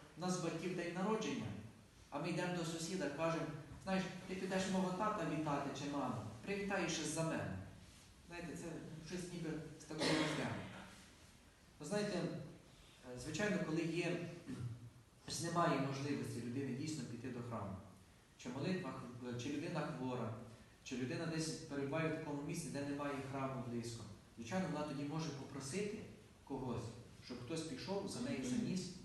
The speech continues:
помолився. Ну, коли людина сама може піти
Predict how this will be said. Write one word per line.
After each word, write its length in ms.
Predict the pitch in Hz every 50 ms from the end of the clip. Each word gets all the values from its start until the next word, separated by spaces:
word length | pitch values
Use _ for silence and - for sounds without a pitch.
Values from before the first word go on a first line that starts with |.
| - - -
помолився. 600 | 127 123 123 131 131 165 180 175 - - - - - - - - - - -
Ну, 80 | 143 147
коли 180 | - 202 202 202
людина 320 | 190 185 190 190 190 185
сама 340 | 185 - 185 185 185 185 170
може 220 | 165 165 165 160 156
піти 460 | - - - - - 285 - -